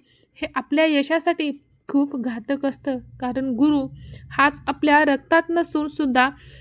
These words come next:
एक व्यक्ती आहे, जो त्यांचा शिष्य नेहमी पुढे आला पाहिजे आणि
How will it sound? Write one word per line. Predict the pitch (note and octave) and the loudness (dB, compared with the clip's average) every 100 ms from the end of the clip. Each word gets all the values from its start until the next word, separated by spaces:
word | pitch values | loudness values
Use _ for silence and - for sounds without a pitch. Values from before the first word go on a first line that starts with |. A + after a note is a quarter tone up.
| - | -6
एक | C4+ E4+ F#4 | 2 2 4
व्यक्ती | E4+ D4 - | 0 0 0
आहे, | D4+ D4 C#4 A#3 - - B3 | 0 0 -4 -8 -16 -12 -4
जो | D4+ | -2
त्यांचा | D4+ D4+ C#4+ F#4+ A4 | 2 2 4 4 4
शिष्य | A4 G#4 G4 E4+ D#4 | 6 4 2 -2 -2
नेहमी | D4+ D#4+ F4 E4 | -2 0 2 0
पुढे | E4 D4+ D#4+ | 0 0 4
आला | F4 F4 F4 | 4 4 4
पाहिजे | E4 E4 D4 D4 B3+ _ _ - | 2 0 0 -4 -4 _ _ -10
आणि | B3+ | -6